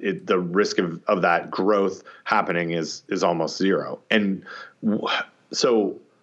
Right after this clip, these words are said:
so why? What makes, what makes the, that coffee environment, uh, a-, any different from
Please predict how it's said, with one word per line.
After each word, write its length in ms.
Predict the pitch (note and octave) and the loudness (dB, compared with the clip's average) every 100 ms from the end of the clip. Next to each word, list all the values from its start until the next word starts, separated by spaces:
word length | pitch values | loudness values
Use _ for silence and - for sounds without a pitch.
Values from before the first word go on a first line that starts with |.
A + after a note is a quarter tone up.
| _ _ | _ _
so 160 | - | 0
why? 600 | A2+ F#2+ G#2+ G2+ - - - | 2 4 4 2 0 -10 -6
What 320 | G#2 B2 D#3 | 0 2 2
makes, 480 | D#3+ D#3 C3+ - - _ | 2 2 0 -6 -10 _
what 320 | A2+ A2 A#2+ | -2 0 2
makes 380 | C3 C3 - - | 2 2 0 -2
the, 440 | A2+ G#2 G2 F#2+ - - - - - | 2 4 4 2 -4 -20 -20 -14 0
that 260 | F#2+ F2+ - | 0 0 -2
coffee 560 | - A#2+ A#2+ A#2 G#2+ | 2 2 2 2 4
environment, 880 | F#2 F2 F2 F2+ F2 F2 E2 E2+ - - | 2 2 4 4 2 0 -2 -6 -8 0
uh, 320 | G2 E2+ D#2+ | 0 2 -2
a-, 220 | - G#2+ G#2+ | 0 0 2
any 360 | G#2+ G#2+ G#2 | 4 6 6
different 600 | F#2 F#2 G2+ - F#2+ E2+ | 4 2 2 4 2 0
from 540 | - F#2 F2 E2+ E2 | 2 2 4 2 -2